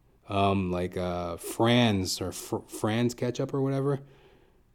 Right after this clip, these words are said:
It's all right. I mean, Heinz is better, but, <laughs> but I don't know. They started pr-, pr-, pr-, promoting this, this Franz ketchup. So I was buying a bottle of ketchup at the fucking grocery store the other day. It was a bottle of Franz ketchup. And so I have my,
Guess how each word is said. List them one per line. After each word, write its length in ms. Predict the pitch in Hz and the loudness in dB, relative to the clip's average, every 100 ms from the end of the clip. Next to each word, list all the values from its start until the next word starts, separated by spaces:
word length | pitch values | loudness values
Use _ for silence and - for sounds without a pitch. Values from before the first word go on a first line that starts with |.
| _ - | _ 4
It's 100 | 226 | 8
all 160 | 127 | 8
right. 400 | 95 110 95 101 - | 8 4 4 0 -4
I 40 | |
mean, 120 | 98 | -4
Heinz 300 | 104 110 104 | 0 0 2
is 120 | 104 92 | 0 -2
better, 360 | 95 92 87 | -2 -2 -2
but, 220 | - 98 | -4 0
<laughs> 120 | - - - - - - - - - | 4 4 0 -16 -18 -16 -14 -14 -6
but 140 | 113 | 0
I 100 | 262 | 2
don't 80 | 139 | 4
know. 120 | 117 | 4
They 100 | 117 | 4
started 280 | 120 143 123 | 4 2 4
pr-, 240 | 135 127 117 - | 4 2 0 -8
pr-, 160 | 131 120 | -8 0
pr-, 300 | 123 120 117 - | 4 4 2 0
promoting 420 | 127 120 127 123 | 6 8 10 8
this, 180 | 117 - | 6 4
this 280 | 113 104 - | 0 0 -2
Franz 640 | - 120 120 127 123 113 | 0 4 6 8 6 4
ketchup. 560 | - 120 - 101 - - - _ _ _ _ _ _ - - - | 2 0 2 -2 -2 -14 -18 _ _ _ _ _ _ -20 -18 0
So 120 | 143 | 6
I 40 | |
was 80 | 139 | 6
buying 280 | 131 151 165 | 10 10 10
a 40 | |
bottle 300 | 123 135 139 | 10 8 8
of 100 | 117 - | 6 2
ketchup 400 | 135 135 123 120 | 0 2 2 0
at 100 | 113 | -2
the 60 | |
fucking 340 | - 120 120 107 | 0 2 4 6
grocery 360 | 117 120 117 | 6 6 2
store 260 | - 107 101 | 2 2 4
the 100 | 101 | 4
other 120 | 98 | 4
day. 200 | 95 101 | 4 4
It 40 | |
was 100 | 101 | 2
a 20 | 95 | 2
bottle 320 | 107 110 104 | 4 4 4
of 80 | 92 | 0
Franz 440 | - 110 110 101 | 0 2 2 0
ketchup. 580 | - 110 - 98 - - _ - - - - - | -2 -4 -2 -6 -8 -16 _ -20 -20 -20 -20 -12
And 100 | 110 | -2
so 60 | 127 | 2
I 40 | |
have 120 | 139 | 4
my, 140 | 135 | 4